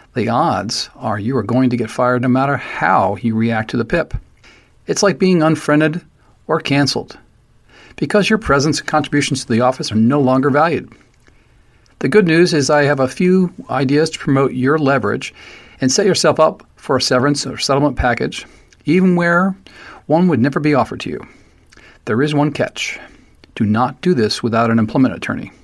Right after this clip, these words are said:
According to sherm, the Society for Human Resource Management, a pip is a tool to set you up on a rotisserie and slow cook you until you are fired sixty to ninety days later. I have never seen in all my years of practice a pip that was even remotely justified.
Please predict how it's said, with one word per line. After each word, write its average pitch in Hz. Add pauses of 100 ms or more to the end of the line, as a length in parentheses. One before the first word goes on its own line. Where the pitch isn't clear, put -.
(540)
According 262
to 113
sherm, 120 (120)
the 113
Society 131
for 123
Human 127
Resource 120
Management, 127 (340)
a 127
pip -
is 147
a 98
tool 147
to 120
set -
you 135
up 156
on 131
a 95
rotisserie 101
and 110
slow 208
cook 214
you 110
until 101
you 123
are 101
fired 123 (380)
sixty -
to 120
ninety 127
days 143
later. 185 (420)
I 165
have 175
never 131
seen 123
in 113
all 120
my 139
years 117
of 120
practice 95
a -
pip -
that 113
was 117
even 131
remotely 135
justified. -